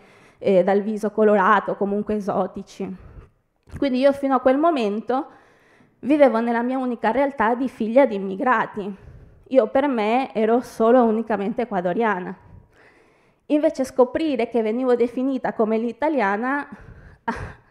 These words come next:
ha scaturito una serie di confusioni identitarie. Ehm,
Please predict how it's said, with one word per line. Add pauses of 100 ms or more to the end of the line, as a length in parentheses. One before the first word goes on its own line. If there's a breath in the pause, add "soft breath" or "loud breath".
(140)
ha
scaturito
una
serie
di
confusioni
identitarie. (600 soft breath)
Ehm,